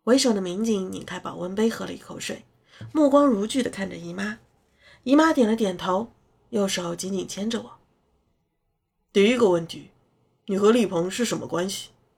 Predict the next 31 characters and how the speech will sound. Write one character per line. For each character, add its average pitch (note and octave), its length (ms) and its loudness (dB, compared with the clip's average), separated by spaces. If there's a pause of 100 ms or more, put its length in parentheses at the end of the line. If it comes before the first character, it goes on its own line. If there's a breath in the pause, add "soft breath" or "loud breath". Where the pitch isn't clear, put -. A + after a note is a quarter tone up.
(1200)
？”“我 F3 120 6
是 E3 160 0
他 G3 160 -2
前 F3 260 -8
妻。” G#3 320 -4 (840)
姨 G3+ 100 -4
妈 A#3+ 180 0
平 F3+ 280 -10
静 G3 180 -6
道。 - 220 -18 (1300)
“这 B3 100 6
是 A#3+ 140 2
你 G3+ 160 2
女 A3+ 140 4
儿 C#3 200 -4 (1300)
？”“我 G#3+ 140 -2
外 B3+ 160 4
甥 G3+ 180 0
女。” F#3 180 -10 (1500)
问 D#4 140 2
询 B3+ 180 4
民 A3+ 200 2
警 G3+ 320 0
彼 F3+ 180 -4
此 F#3+ 220 -4
之 F3+ 120 -6
间 A3 300 2
对 A#3 140 2
视 - 160 0
一 F3 160 -12
眼， - 200 -20